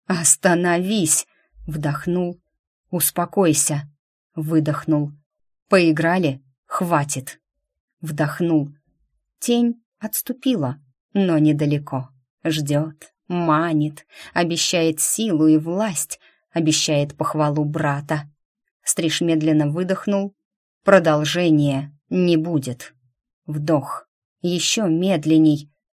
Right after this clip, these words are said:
Выдох. Возвращение. Вынырнув в привычную реальность, Стриж осмотрелся. Гонзалес в своём углу, под стойкой, выдаёт себя позвякиванием посуды.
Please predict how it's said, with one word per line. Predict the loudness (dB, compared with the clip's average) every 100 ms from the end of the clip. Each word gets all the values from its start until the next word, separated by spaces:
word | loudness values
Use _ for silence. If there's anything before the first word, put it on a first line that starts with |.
| _
Выдох. | -10 0 0 2 -4 -8 -16 _ _ _ _
Возвращение. | -4 -4 0 -2 0 -2 0 0 0 0 -4 -6 _ _ _ _ _ _ _ _ _ _
Вынырнув | -4 6 8 8 6 2 0
в | -10 -6
привычную | -4 0 -2 -2 2 4
реальность, | 4 2 2 2 0 -4 -16 _
Стриж | -14 -2 -2 -2 -6 -10
осмотрелся. | -6 -4 -4 -2 -2 -2 -4 -8 -12 _ _ _ _
Гонзалес | 0 4 4 4 2 0 -4
в | -4
своём | -2 2 2 2
углу, | 0 0 -2 -4 _ _
под | -4 -4
стойкой, | -2 -2 -2 -2 -4 -6 -10 _ _
выдаёт | -4 0 2 0 -2
себя | -2 0 -2 -4
позвякиванием | -6 -4 -4 -2 -2 -2 0 0 -2
посуды. | -4 -4 -2 -2 -2 -4